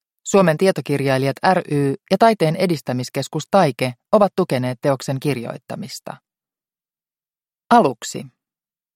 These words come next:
Kun lasikatto hajoaa, sirpaleet voivat satuttaa. Hillary Clintonin voiton seremonioita varten oli viritetty valmiiksi visuaalinen spektaakkeli.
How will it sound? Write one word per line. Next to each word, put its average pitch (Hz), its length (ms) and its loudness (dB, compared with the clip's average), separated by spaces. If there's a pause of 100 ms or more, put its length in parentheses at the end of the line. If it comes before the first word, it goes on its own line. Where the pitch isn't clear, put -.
(920)
Kun 202 140 2
lasikatto 226 520 2
hajoaa, 135 600 2 (100)
sirpaleet - 580 0
voivat 139 280 0
satuttaa. - 680 -8 (1400)
Hillary 247 300 4
Clintonin 143 540 0
voiton 147 320 0
seremonioita 127 680 -2
varten 139 420 0
oli 170 180 2
viritetty 175 440 0
valmiiksi 165 500 2
visuaalinen 135 580 -2
spektaakkeli. 139 840 -8